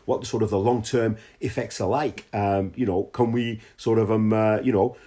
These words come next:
trust the big pharmaceutical companies? You know, all these things which general public have got, you know, although we, um, we're part of the establishment, the medical profession,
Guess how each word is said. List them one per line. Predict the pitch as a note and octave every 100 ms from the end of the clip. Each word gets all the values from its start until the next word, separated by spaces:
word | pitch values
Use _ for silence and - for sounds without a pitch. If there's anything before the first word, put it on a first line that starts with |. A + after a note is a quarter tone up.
| _ -
trust | D3 -
the | A2+
big | C3+ C3
pharmaceutical | C3 B2 A#2 A#2+ B2 - - A#2
companies? | G#2 D#3+ F#3 A2 D#2+ E2
You | C3+
know, | A2 F#2+ - -
all | F#3+ F3
these | F3+ -
things | F#3 F#3 A2
which | B2 - - -
general | C#3+ E3 E3
public | - F3 D3+ D#3+ D3+
have | C3+
got, | G#3 F3+ -
you | B2 C3
know, | G2+ G#2+
although | A#2 A#2 C#3+
we, | C#3 C3 B2+
um, | A#2+ A#2+
we're | F#2 G2+
part | - D#3+ C3
of | G2+
the | A#2
establishment, | - C3 D3 C3 G#2+
the | F2+
medical | G#2+ C3 A#2
profession, | A2 B2 D#3+ - A#2+